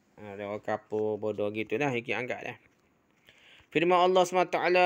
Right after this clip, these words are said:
"فقال الملأ الذين كفروا من قومه ما نراك إلا بشرا مثلنا، وما نراك اتبعك إلا الذين هم أراذلنا بادي الرأي، وما نرى لكم علينا من فضل بل نظنكم كاذبين." Maksudnya, maka berkatalah ketua-ketua orang kafir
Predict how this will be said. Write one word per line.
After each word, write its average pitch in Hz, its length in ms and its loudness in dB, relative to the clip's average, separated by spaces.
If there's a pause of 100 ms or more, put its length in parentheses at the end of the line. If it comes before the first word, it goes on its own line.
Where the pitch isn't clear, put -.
"فقال 175 400 2
الملأ 170 400 2
الذين 170 640 2
كفروا 165 400 2
من 156 240 -4
قومه 165 400 2
ما 160 160 2
نراك 156 400 0
إلا 165 400 -2
بشرا 151 240 -2
مثلنا، 151 640 -2 (400)
وما 147 160 2
نراك 151 480 2
اتبعك 156 400 0
إلا 156 320 0
الذين 151 320 2
هم 151 160 -2
أراذلنا 151 720 2
بادي 147 320 2
الرأي، 143 400 -2 (400)
وما 143 320 2
نرى 165 240 4
لكم 165 240 0
علينا 160 400 2
من 143 160 -2
فضل 175 240 0 (160)
بل 143 160 2
نظنكم 143 640 -2
كاذبين." 135 720 -2
Maksudnya, 113 480 -8 (1400)
maka 202 240 -2
berkatalah 240 560 0
ketua-ketua 202 880 0
orang 180 240 0
kafir 208 400 0